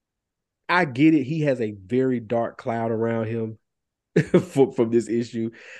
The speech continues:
And a lot of stories are gonna come out now because people are gonna, they're gonna run a, almost like a smear campaign. That's just, this is what happens in business. If you leave a company,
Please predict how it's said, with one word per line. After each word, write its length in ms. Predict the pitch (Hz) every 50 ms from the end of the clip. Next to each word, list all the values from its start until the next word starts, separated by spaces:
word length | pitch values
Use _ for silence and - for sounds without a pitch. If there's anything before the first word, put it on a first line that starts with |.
| - _ _
And 140 | 131 120 120
a 60 | 110
lot 220 | 113 123 127 127
of 60 | 123 -
stories 320 | - 127 120 120 117 113
are 40 | 110
gonna 140 | 113 104 104
come 260 | - - 117 110 113
out 180 | 113 110 110
now 220 | 113 113 117 113 113
because 280 | 107 107 - 113 104
people 260 | - - 120 107 107 110
are 40 | 104
gonna, 300 | 110 110 107 107 107 -
they're 200 | - 110 110 104
gonna 220 | 110 110 107 107
run 240 | 104 110 107 107 104
a, 220 | 101 - - -
almost 220 | 117 117 107 107 107
like 100 | 104 -
a 40 | -
smear 280 | - - 110 107 104
campaign. 340 | 104 - 113 107 107 110 113
That's 140 | 131 135 123
just, 120 | 117 110
this 140 | 127 135 127
is 60 | 113
what 120 | 107 104 101
happens 320 | 107 104 101 107 101 104
in 100 | 98 95
business. 300 | 98 101 101 101 98 95
If 120 | 104 -
you 100 | 107 107
leave 160 | 107 113 104 101
a 40 |
company, 460 | 98 - 117 110 110 - 101 101 101